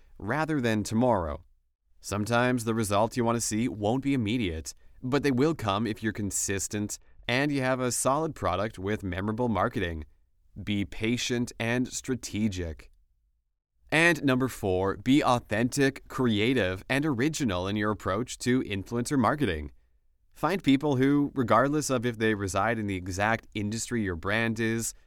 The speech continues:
represent the core parts of your messaging and fit with the people you want to market to. Looking ahead, the future of Auto Pets.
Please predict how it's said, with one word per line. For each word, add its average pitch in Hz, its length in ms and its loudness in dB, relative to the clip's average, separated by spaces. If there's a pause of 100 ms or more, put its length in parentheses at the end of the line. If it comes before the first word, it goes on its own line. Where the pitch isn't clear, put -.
(240)
represent 131 720 -2
the 117 160 0
core 135 380 -2
parts 107 340 -2
of 101 100 -6
your 95 100 -2
messaging 107 640 -4 (320)
and 107 440 2
fit - 520 -2
with 95 240 -4
the 113 180 2
people 120 440 0
you 98 200 -2
want 117 120 2
to 135 60 2
market 120 360 0
to. 80 260 -6 (1700)
Looking 143 400 4
ahead, 98 560 0
the 107 160 -2
future 156 560 0
of 113 340 2
Auto 147 220 0
Pets. 85 540 -6